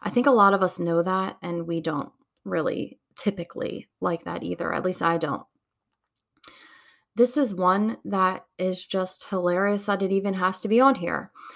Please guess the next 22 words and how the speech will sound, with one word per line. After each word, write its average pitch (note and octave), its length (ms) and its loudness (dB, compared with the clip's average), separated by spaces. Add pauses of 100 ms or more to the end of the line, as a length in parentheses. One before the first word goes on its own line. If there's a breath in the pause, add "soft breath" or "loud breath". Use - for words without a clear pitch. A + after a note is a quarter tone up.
(200 loud breath)
Social A3+ 400 0
norms. G3 560 0 (340)
<laughs> - 1000 -8
Do B3+ 120 8
not C#4 220 8
curse A#3+ 500 2
in G3+ 200 0
polite G3+ 520 -2
conversation, F#3+ 840 -6 (320 soft breath)
and G3 180 2
always A#3+ 360 8
avoid G3+ 560 4
racist G#3 720 0 (120)
or F#3+ 160 2
discriminatory F3+ 1120 0
comments. D#3 840 -4 (680 soft breath)
Um, E3+ 540 2 (400)
I G3 140 -4
think F3+ 520 -4 (140)
most F3 480 -2
of F3 140 -6
us - 500 -8